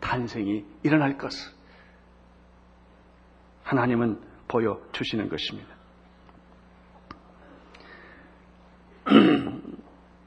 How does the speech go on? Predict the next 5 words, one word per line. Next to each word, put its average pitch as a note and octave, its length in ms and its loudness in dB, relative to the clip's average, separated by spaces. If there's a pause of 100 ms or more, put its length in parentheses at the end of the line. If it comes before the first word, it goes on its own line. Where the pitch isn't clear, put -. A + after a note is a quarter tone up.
(760)
하나님은 G3 440 8
말씀하십니다. E3+ 640 6
"두려워 D#3 300 6
말라. B2+ 280 8
나는 C#3+ 460 6